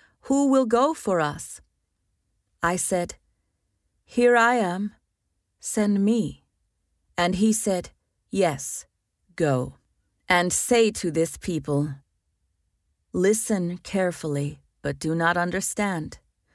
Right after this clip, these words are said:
Watch closely, but learn nothing. Harden the hearts of these people. Plug their ears and shut their eyes. That way they will not see with their eyes, nor hear with their ears,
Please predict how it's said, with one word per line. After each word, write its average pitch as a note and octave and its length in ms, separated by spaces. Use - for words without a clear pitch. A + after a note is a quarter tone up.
Watch F#3+ 460
closely, D#3+ 800
but - 160
learn D3+ 400
nothing. C#3 560
Harden D4 320
the A#3 240
hearts G#3+ 300
of D#3 100
these C#3 240
people. C#3 500
Plug B3 340
their A3+ 180
ears E3+ 380
and D3+ 220
shut A3 320
their F3+ 200
eyes. D#3+ 400
That G3 220
way E3+ 340
they F#3 120
will G#3+ 200
not A3 240
see B3+ 340
with F3 240
their D#3+ 240
eyes, D#3 400
nor G3+ 240
hear A3+ 380
with G3 240
their F3+ 260
ears, D#3+ 500